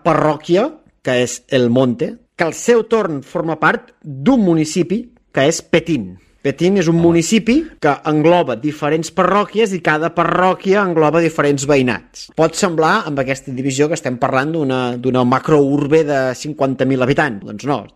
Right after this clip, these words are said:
Speaker 1: Petín té uns mil habitants, aproximadament. Per tant, ens podem imaginar que cada una de les parròquies deu ser, doncs, al voltant de cent habitants i cada un dels veïnats, doncs, deu ser de realment molt poca gent.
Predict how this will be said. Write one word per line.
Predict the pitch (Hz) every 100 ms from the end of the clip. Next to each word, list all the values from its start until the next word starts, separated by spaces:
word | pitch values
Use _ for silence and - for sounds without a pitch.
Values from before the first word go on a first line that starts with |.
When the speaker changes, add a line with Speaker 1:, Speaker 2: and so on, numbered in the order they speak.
| -
Speaker 1:
Petín | 127 151 180 202 -
té | 143
uns | 151 156
mil | 156 143
habitants, | 135 131 101 85 -
aproximadament. | 110 110 - 110 104 101 98 - -
Per | 107
tant, | - 117
ens | -
podem | 120 127
imaginar | 139 139 143 170 -
que | 139
cada | 139 139 151
una | 160 139
de | 139
les | 135
parròquies | 156 165 175 196 226
deu | 135 131
ser, | 151
doncs, | 131 123
al | 123 117
voltant | 131 123 135
de | 135
cent | 131 160 139
habitants | 147 156 170 240 - - _
i | 147
cada | - 135 156
un | 156 135
dels | 131 117
veïnats, | 139 143 151 160 202 -
doncs, | 113 110 101
deu | 113
ser | - -
de | 135
realment | 117 117 117 123
molt | 127 127
poca | 120 123
gent. | 214 -